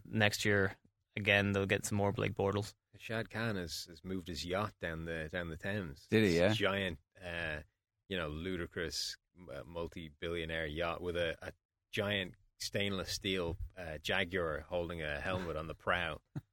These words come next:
Speaker 3: <laughs>
Speaker 2: It's an awesome thing. That's, that's exactly what you should be spending billions on. I like that.
Speaker 3: The London Jaguars. I was talking to a guy,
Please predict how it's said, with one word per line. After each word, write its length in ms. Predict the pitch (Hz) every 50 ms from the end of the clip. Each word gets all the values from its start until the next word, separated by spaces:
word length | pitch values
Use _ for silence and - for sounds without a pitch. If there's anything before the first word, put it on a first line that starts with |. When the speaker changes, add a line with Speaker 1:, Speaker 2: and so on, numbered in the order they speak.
| - - -
Speaker 3:
<laughs> 20 | - 120 151 - - - _ -
Speaker 2:
It's 40 | 110
an 60 | 104 - -
awesome 400 | 117 - - 113 - - 104 120
thing. 300 | - 113 110 - 113 92
That's, 240 | - 143 139 - - - - - _
that's 220 | 139 143 131 -
exactly 460 | 120 - - 127 123 139 - - 120
what 80 | 113 107
you 80 | 110 98
should 100 | 110 95
be 80 | 98
spending 440 | 95 - - 107 101 101 95 92 85
billions 420 | - 98 98 98 92 82 80 -
on. 180 | 87 80 80 78
I 80 | 87 87
like 240 | 92 90 92 82 -
that. 100 | 71 69 - _ _
Speaker 3:
The 100 | - 101
London 380 | 101 101 107 107 104 104 101 98
Jaguars. 280 | 107 107 110 101 95 92
I 60 | 104
was 100 | 113 113
talking 200 | - 160 165 135
to 60 | 127
a 40 | 123
guy, 340 | 127 123 117 110 104 98